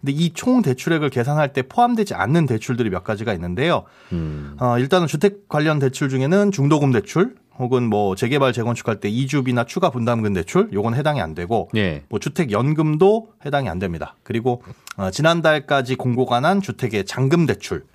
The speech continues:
Speaker 2: 음.
Speaker 1: 어, 요것도 포함이 안 되고요. 보금자리론이나 디딤돌 같은 대출도 제외됩니다.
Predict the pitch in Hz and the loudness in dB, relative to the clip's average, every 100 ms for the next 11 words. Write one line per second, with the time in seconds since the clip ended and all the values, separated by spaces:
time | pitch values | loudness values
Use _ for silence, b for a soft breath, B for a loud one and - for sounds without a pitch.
0 | - 95 80 87 82 98 104 - - 135 | -8 -6 -4 -6 -4 -4 -4 -4 -2 -2
1 | 110 82 98 85 90 139 131 165 160 143 | -2 -2 -2 -2 -6 -2 0 2 2 2
2 | 135 127 123 113 131 147 143 123 - 110 | 2 2 0 0 0 0 0 0 0 -4
3 | 92 98 101 95 104 92 80 71 | -4 -4 -2 0 0 -2 -6 -12